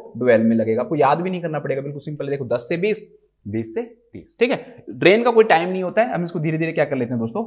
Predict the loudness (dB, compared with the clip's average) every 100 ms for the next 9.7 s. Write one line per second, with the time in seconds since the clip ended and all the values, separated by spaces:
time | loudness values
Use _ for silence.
0 | -4 -2 -2 -4 -4 -6 -6 -8 -6 -6
1 | -4 -6 -6 -8 -8 _ -6 -6 -10 -6
2 | -6 -8 -20 -12 -8 -6 -6 -8 -8 -12
3 | -14 -14 -8 -6 -6 -8 -12 -14 -20 -20
4 | _ _ _ 6 8 6 -4 -14 -4 0
5 | 2 0 -2 -2 -2 -2 -4 -6 -20 _
6 | _ _ 0 0 0 -2 0 -2 -6 -14
7 | 0 0 2 4 6 4 2 -4 2 2
8 | 2 0 -2 -2 -8 _ _ _ _ _
9 | _ _ 6 6 8 8